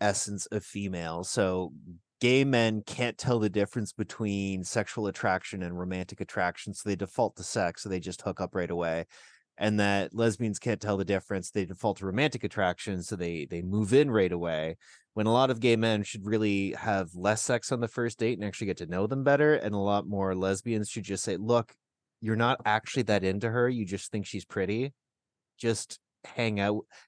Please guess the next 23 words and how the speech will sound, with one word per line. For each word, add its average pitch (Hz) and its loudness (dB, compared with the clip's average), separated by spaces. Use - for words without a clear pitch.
between 156 4
qu-, 160 2
just 175 0
Netflix 190 2
and 156 -2
chill 131 4
with 107 2
her 104 2
and 95 -2
call 101 0
it 87 -2
a 87 -2
day." 76 -4
You 95 -4
know, 95 -2
you 107 0
don't 127 4
have 127 -2
to 135 -4
move 120 0
in 98 4
yet. 78 -6
Like, 98 0